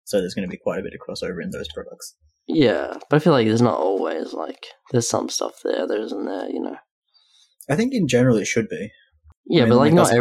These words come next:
Speaker 2: everything
Speaker 1: like
Speaker 2: on Disney
Speaker 1: that's
Speaker 2: Plus is on Foxtel, right?
Speaker 1: No, but, like, all the, all the, all the Fox, like, all the, like, the twentieth Century
Speaker 2: All the
Speaker 1: Fox
Speaker 2: Fox, yeah.
Speaker 1: catalog that they bought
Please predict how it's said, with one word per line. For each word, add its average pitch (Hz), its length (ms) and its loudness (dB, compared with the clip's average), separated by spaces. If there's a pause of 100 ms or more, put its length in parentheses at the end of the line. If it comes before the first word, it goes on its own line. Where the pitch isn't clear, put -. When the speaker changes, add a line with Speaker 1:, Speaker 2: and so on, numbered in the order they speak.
Speaker 2:
everything 117 160 4
Speaker 1:
like 113 60 4
Speaker 2:
on 110 40 2
Disney 110 180 4
Speaker 1:
that's 107 100 -2
Speaker 2:
Plus 107 200 0
is 104 60 -6
on 104 160 -2
Foxtel, - 540 -2
right? - 220 -8 (420)
Speaker 1:
No, 120 240 4
but, 107 80 4
like, 104 180 2
all 113 140 2
the, 104 200 -2
all 107 200 6
the, 92 440 -2
all 101 120 0
the 92 100 -4
Fox, - 400 -2
like, 104 220 -6
all 104 120 0
the, 92 60 -6
like, 92 140 -6
the 104 80 -2
twentieth 92 240 -6
Century 104 140 2
Speaker 2:
All 120 40 6
the 117 80 2
Speaker 1:
Fox 113 280 -2
Speaker 2:
Fox, - 140 -20
yeah. 113 180 4
Speaker 1:
catalog 90 280 0
that 92 140 -6
they 90 160 -6
bought 92 280 -4